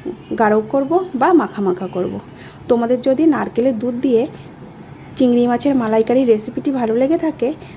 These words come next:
লাইক করবে, শেয়ার করবে আর কমেন্ট করে জানাবে রেসিপিটি কেমন হয়েছে। আর আমার চ্যানেলে নতুন নতুন ভিডিও পেতে হলে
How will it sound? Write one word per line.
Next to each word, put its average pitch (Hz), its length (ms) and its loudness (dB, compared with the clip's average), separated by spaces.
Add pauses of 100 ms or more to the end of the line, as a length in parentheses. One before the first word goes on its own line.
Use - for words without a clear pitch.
(120)
লাইক 220 340 2
করবে, 254 280 0
শেয়ার 220 340 -2
করবে 247 280 -2 (140)
আর 262 180 -2
কমেন্ট 220 260 -2
করে 277 180 -2
জানাবে 233 360 0
রেসিপিটি 214 460 0
কেমন 208 320 0
হয়েছে। 208 300 -4 (500)
আর 277 100 2
আমার 208 300 0
চ্যানেলে 247 260 2
নতুন 240 280 4
নতুন 240 220 4
ভিডিও 254 260 0
পেতে 330 240 0
হলে 277 200 4